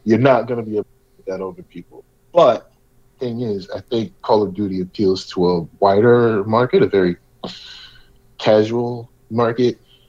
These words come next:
kind of similar to, but not exactly the same as titles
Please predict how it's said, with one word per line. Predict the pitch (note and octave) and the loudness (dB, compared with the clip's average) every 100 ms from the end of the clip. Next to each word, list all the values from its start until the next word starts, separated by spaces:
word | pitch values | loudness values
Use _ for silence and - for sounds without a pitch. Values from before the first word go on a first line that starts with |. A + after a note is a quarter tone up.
| _ _ _ | _ _ _
kind | - C3+ C3+ | 0 2 2
of | C3 | 0
similar | - B2+ B2+ A#2+ A#2+ | -2 -2 0 -2 -4
to, | A#2+ - A#2 A2+ | -8 -4 -2 -2
but | G2 | -2
not | G#2 G#2+ | -2 -2
exactly | F#2+ G2 G#2 G2+ | -2 -4 -4 -2
the | G2 - | -4 -2
same | G#2 G2+ | -4 -2
as | G2 - _ _ _ _ _ _ | -4 -6 _ _ _ _ _ _
titles | - G#2+ G#2+ G#2+ | -2 2 4 2